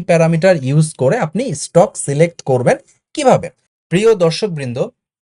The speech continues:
আমরা বিশ্বাস করি নলেজই আপনার সবচাইতে বড় সম্পদ। শেয়ার বাজারে সাফল্য ভাগ্য বা ঝুঁকিপূর্ণ জুয়ার উপর নির্ভর করে না,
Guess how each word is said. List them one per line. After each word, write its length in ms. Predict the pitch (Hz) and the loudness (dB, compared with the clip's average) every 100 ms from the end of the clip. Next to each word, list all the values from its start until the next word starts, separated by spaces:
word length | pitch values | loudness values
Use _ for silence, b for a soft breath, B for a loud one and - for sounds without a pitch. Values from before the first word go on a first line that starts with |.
| - 143 | -10 -4
আমরা 160 | 156 | -2
বিশ্বাস 380 | 151 170 - 240 | -2 -2 -2 -2
করি 240 | - 151 196 247 - 131 | -2 -4 -6 -10 -14 -4
নলেজই 440 | 160 185 233 220 247 202 | 0 0 -2 -2 -2 -2
আপনার 260 | - 202 202 160 | -4 -4 -4 -8
সবচাইতে 640 | - - 180 - 180 170 180 156 | -10 -6 -6 -4 -6 -4 -6 -4
বড় 140 | 151 156 - | -4 -6 -8
সম্পদ। 360 | 127 113 147 185 _ _ _ _ _ | -12 -6 -6 -8 _ _ _ _ _
শেয়ার 340 | - - 180 180 | -16 -6 -2 0
বাজারে 320 | 185 175 190 214 - _ | -2 -4 -4 -6 -8 _
সাফল্য 480 | - 151 - 156 151 175 - _ _ _ _ - | -6 -6 -4 -4 -2 -6 -6 _ _ _ _ -16
ভাগ্য 300 | 135 143 143 202 240 | -12 -10 -6 -4 -2
বা 100 | 170 156 131 | -2 -2 -2
ঝুঁকিপূর্ণ 460 | 151 185 170 180 180 | -6 -6 -8 -6 -6
জুয়ার 300 | 151 156 156 156 | -4 -2 -2 -2
উপর 160 | 156 | -6
নির্ভর 360 | 151 135 127 139 | -8 -8 -10 -10
করে 260 | 139 123 107 | -6 -6 -6
না, 120 | 117 | -8